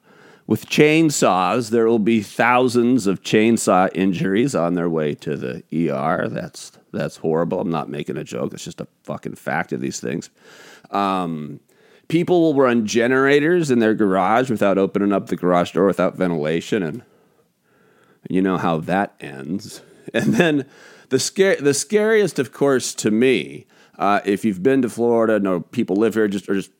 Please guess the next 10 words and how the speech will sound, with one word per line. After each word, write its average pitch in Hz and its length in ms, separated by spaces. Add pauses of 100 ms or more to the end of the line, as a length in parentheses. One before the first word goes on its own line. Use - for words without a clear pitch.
know 98 240
anything 98 380
basically 87 680
about 73 400
it, - 180 (760)
because 175 420
of 190 140
its - 180
tropical 107 680
climate, 104 800